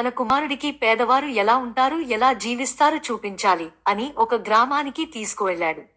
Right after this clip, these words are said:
ఆ గ్రామంలోని ఒక పేద కుటుంబంతో కొంత సమయం గడిపారు. తిరుగు ప్రయాణంలో తండ్రి తన కొడుకును ఇలా అడిగాడు, "చూసావు కదా, పేదవాళ్ళు ఎలా ఉంటారో,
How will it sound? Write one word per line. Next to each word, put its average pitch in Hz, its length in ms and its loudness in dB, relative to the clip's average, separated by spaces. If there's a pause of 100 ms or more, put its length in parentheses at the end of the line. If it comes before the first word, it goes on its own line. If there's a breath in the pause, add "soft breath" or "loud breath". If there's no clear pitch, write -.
(960)
ఆ 254 100 6
గ్రామంలోని 294 880 0
ఒక 254 160 -2
పేద 247 300 0
కుటుంబంతో 247 840 0
కొంత 277 400 -2
సమయం 254 500 0
గడిపారు. 175 500 -2 (1000)
తిరుగు 302 280 2
ప్రయాణంలో 294 640 2
తండ్రి 240 420 -2
తన 233 240 -2
కొడుకును 240 460 -2
ఇలా 254 280 2
అడిగాడు, 233 580 0 (240)
"చూసావు 269 380 2
కదా, 190 360 -2 (960)
పేదవాళ్ళు 339 520 4
ఎలా 247 340 2
ఉంటారో, 247 540 0